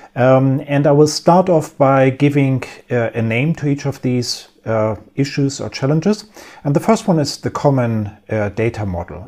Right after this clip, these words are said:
And there is also a citation that I would give from some project that might run into that problem. Uh, the citation is,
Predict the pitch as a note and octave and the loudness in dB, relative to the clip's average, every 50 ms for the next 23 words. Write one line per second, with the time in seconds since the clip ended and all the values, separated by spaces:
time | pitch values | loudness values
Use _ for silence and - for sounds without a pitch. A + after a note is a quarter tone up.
0 | - - A2 G#2+ G#2+ A2 G2+ - A#2+ B2+ - E3 D#3+ D3+ - C#3 B2+ A2+ A2+ - | -12 -8 -6 -6 -6 -4 -4 -4 -4 -2 0 0 0 0 0 -2 -2 -2 -2 -4
1 | A#2 G#2 - - A#2 A2 - D#3 F3+ F#3 F#3 - F3+ E3 D#3+ D3+ D3 C3+ C#3+ C#3+ | -6 -10 -8 -6 -6 -6 -4 -2 -4 -4 -2 -2 -2 0 0 0 0 -2 -2 -4
2 | - - C#3 C3+ B2 - - - - - - - - _ _ - - - B2+ A#2+ | -2 0 0 0 0 -2 -6 -16 -20 -20 -20 -20 -20 _ _ -20 -14 -8 -4 -2
3 | A#2+ A#2 A#2 A2+ A2+ A2+ A2 G2+ - - - - - C3 A2+ G#2 - - F3 G3 | 0 0 0 0 -2 -2 -4 -6 -8 -14 -16 -10 -6 -6 -6 -4 0 2 2 2
4 | F#3+ - E3 D#3+ D3 D3+ - - B2+ B2 C3 - A#2 A2+ B2 A#2 - B2+ B2 B2 | 2 2 0 0 0 -2 -4 -6 -6 -6 -6 -4 -4 -4 -4 -2 -2 -2 0 0
5 | B2 B2+ D3 - C3 C3+ C3 - C3 A2+ A2 G#2+ - - - F3+ F3+ F3 E3+ D#3 | -2 -4 -4 -4 -4 -2 -2 -2 -2 -2 -2 -4 -2 2 2 2 4 4 4 2
6 | D3+ D3 D3+ - - - - A#2+ A#2+ A#2 A2+ - A#2+ - - B2+ - D3+ D#3 D3 | 2 0 -4 -8 -16 -12 -8 -6 -4 -4 -4 -4 -6 -6 -6 -6 -4 -2 -2 -2
7 | - - C3 B2+ - - | -2 -2 -4 -4 -4 -8